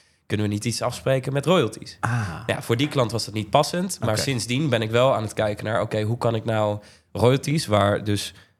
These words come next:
Speaker 1: heel snel, heel goed werk leveren, toch,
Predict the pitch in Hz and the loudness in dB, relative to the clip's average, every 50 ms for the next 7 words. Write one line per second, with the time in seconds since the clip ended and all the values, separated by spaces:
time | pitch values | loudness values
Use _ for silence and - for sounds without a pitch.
0 | _ _ _ _ _ _ _ - 135 156 170 156 - - - 160 151 147 135 120 | _ _ _ _ _ _ _ 2 4 4 4 2 0 0 0 2 4 4 4 4
1 | 104 98 98 110 - 120 143 156 - - - 165 127 107 113 120 139 160 - 151 | 4 2 0 -2 -2 0 0 0 0 0 0 0 0 2 2 2 2 2 2 2
2 | 151 151 160 156 151 151 143 156 175 - - - - _ _ _ _ _ _ _ | 0 2 0 0 0 -2 -2 -2 -4 -6 -10 -14 -20 _ _ _ _ _ _ _
3 | _ _ - 156 160 160 - - - - - | _ _ 2 2 2 2 0 -4 -14 -18 -20